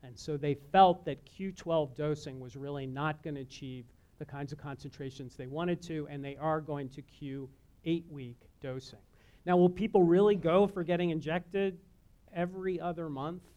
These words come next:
either for prevention or treatment? I don't know. Time will tell. C D four attachment inhibitor. So this is a new mechanism of action. The, uh, patient I mentioned before that we saw at our place was screening for a study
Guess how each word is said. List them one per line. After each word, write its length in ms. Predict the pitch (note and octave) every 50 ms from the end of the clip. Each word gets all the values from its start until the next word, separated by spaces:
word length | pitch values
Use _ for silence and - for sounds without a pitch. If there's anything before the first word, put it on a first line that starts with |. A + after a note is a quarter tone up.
| _ _ _ _ _ _ _ _
either 240 | - D#3 D#3 D#3 E3+
for 140 | E3 - E3
prevention 560 | - - - D3 C3+ D3 D#3 D#3 - F3+ F3
or 100 | D#3 C#3
treatment? 520 | B2+ - - F3 F#3 G3 - F3+ F#3+ F#3+ F3+ _ _ _ _ _ _ _ _ _ -
I 60 | C#3+
don't 120 | D3+ D#3+
know. 220 | F3+ G#3+ G#3 D3+ - - - - _ _ _ _ _ _ _ _ _
Time 200 | - D3 D3+ D#3
will 120 | D#3 D3+ D3
tell. 280 | - - G#2+ E2+ E2+ _ _ _ _ _ _ _ _ _ _ _ _ _ _ _ _ _ _ _ _ _ _ _ _ _ _ _ _ _ _ _ _ _ _ _ _ - _ _ _ _ -
C 240 | - - - A3+
D 120 | A3 B3 A#3
four 380 | A#3 - A3+ A3 A3 A3 A3 -
attachment 640 | F3 F#3 F3+ - E3+ F#3+ A3 G#3+ - - F3+ E3+ D#3
inhibitor. 480 | D3 C#3 C3 C#3+ C3+ C#3 A2 A2 A2
So 140 | - - F3
this 200 | F3+ B3+ A#3+ -
is 120 | C#4 -
a 60 | A#3 G#3+
new 200 | F3+ F#3 G#3 G#3+
mechanism 640 | G3+ G3 G3 G3+ A3 G3+ F#3+ G3 F#3+ F3 F3 D#3
of 100 | C#3 C3
action. 640 | C#3 C#3 D#3+ F3+ F3+ - - A#3 A#3 A3+ A#3 A3+ - - - _ _ _ _ -
The, 280 | F3+ F3+ F3+ F3+ F3+
uh, 200 | F3 E3 D#3+ D3+
patient 420 | D3+ - - G#3 A3+ A3+ - G3+ F3+
I 80 | F3
mentioned 380 | E3+ E3+ F#3 F#3 F3 F#3 F3+ D3+
before 320 | D#3 E3+ - F3+ F3+ F#3
that 140 | F3 D#3+ D#3
we 120 | D#3+ F3+
saw 320 | F3 F3+ - F#3 E3 E3 D#3+
at 60 | D3+
our 160 | D#3 D#3 E3
place 440 | E3 E3 - D#3+ D3+ C#3+ C#3 - -
was 140 | D3+ C#3 -
screening 720 | - - - - - D#3+ F3 F3+ F#3+ G3 G3 G3 G3+ G3
for 220 | F3+ - F3 D3 C3+
a 40 |
study 640 | A#2 - - - - E3+ D#3 E3+ F3 G#3 A3 A3 A3+